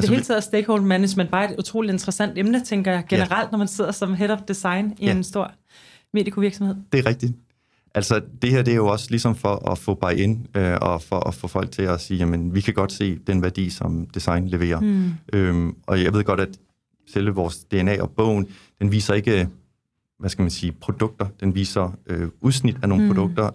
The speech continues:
Speaker 2: øh, noget, som kan inspirere. Men det er også gjort bevidst, for det er mere den fornemmelse, vi gerne vil, vil overlevere til vores brugere, øhm, som vi vil have ud i bogen.
Speaker 1: Hmm.
Speaker 2: Øhm, så, så der er ikke produktoplæg, øh, og det skal ikke forstås
Speaker 1: Hmm.
Speaker 2: som, at,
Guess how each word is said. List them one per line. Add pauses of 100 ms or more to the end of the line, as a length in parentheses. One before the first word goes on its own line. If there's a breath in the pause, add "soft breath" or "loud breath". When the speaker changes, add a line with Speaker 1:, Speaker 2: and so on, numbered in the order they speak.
Speaker 2:
øh,
noget,
som
kan
inspirere. (100)
Men
det
er
også
gjort
bevidst, (360 loud breath)
for
det
er
mere
den
fornemmelse,
vi
gerne
vil, (140)
vil
overlevere
til (100)
vores
brugere, (520 loud breath)
øhm, (280)
som
vi
vil
have
ud
i
bogen. (140)
Speaker 1:
Hmm.
Speaker 2:
Øhm,
så, (320)
så (360)
der
er
ikke (220)
produktoplæg, (140)
øh, (140)
og
det
skal
ikke
forstås
Speaker 1:
Hmm.
Speaker 2:
som,
at,